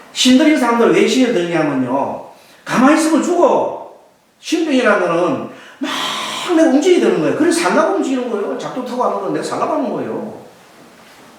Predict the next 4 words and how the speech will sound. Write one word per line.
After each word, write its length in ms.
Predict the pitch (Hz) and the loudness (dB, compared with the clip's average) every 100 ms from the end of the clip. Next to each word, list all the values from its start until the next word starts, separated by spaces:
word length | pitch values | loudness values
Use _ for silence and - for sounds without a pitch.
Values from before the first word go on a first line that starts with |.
| - | -4
왜? 600 | 320 330 - - - - - _ _ _ _ - | 2 4 4 0 -4 -14 -20 _ _ _ _ -8
왜 200 | 320 302 | 0 2
신명이 380 | - 254 302 294 | 4 4 4 4
내려오잖아요. 640 | 262 240 220 - 135 110 | 4 4 2 2 0 -4